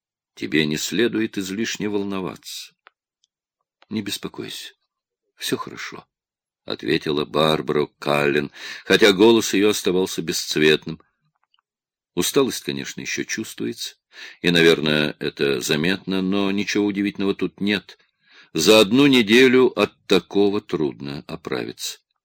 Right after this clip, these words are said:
Однако я встаю, хожу, и, честно говоря, прежде чем осесть и начать набираться сил, мне не терпелось узнать,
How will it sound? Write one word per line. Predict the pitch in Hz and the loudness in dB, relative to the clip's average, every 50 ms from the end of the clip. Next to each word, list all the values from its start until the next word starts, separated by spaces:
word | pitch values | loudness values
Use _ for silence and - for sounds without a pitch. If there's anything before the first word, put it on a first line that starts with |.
| _ _ _ _ _ _ _ _ _ _ _ - | _ _ _ _ _ _ _ _ _ _ _ -4
Однако | 64 65 62 76 73 - 69 | -4 -2 -2 -4 -4 -2 0
я | 69 69 | 0 0
встаю, | 67 - - - - 67 62 62 80 110 123 | 0 -2 -4 -4 -2 -2 -2 -2 -4 -6 -6
хожу, | - - - 62 - - 78 98 127 139 _ _ _ _ _ _ _ _ _ _ _ _ _ _ _ _ _ _ _ | -8 -8 -8 -6 -6 -6 -6 -8 -8 -10 _ _ _ _ _ _ _ _ _ _ _ _ _ _ _ _ _ _ _
и, | 65 71 71 69 65 | -6 -4 -2 -2 -4
честно | - - - 82 - - 73 65 | -4 -4 -4 -4 -4 -6 -6 -4
говоря, | 73 78 78 85 92 95 90 _ _ _ _ _ _ _ _ _ | -2 0 2 2 0 0 -4 _ _ _ _ _ _ _ _ _
прежде | - - 101 107 120 117 104 80 76 82 80 | 2 4 6 8 8 6 6 2 -2 -6 -6
чем | - - 90 80 78 | -4 -2 -2 -2 -2
осесть | 78 76 - - - 92 95 90 - - - - - - _ _ _ _ _ _ _ - | -2 -2 -4 -2 2 2 4 4 2 0 -6 -10 -16 -20 _ _ _ _ _ _ _ 0
и | 78 90 | 0 2
начать | 87 90 90 - - 107 104 - - | 2 2 2 4 6 6 6 4 2
набираться | 90 90 78 87 82 92 98 98 - - - 85 | 0 2 4 4 6 6 4 2 0 -2 -4 -4
сил, | - - - 117 127 127 120 | -4 -4 -2 -2 0 0 0
мне | 104 98 101 110 110 | 0 0 0 0 -2
не | 110 107 | -2 -2
терпелось | - - 98 - - 110 107 104 95 - - | -2 -2 -2 0 0 0 0 0 -2 -4 -4
узнать, | 95 87 92 101 101 92 87 - - | -4 -4 -4 -2 0 0 0 -2 -6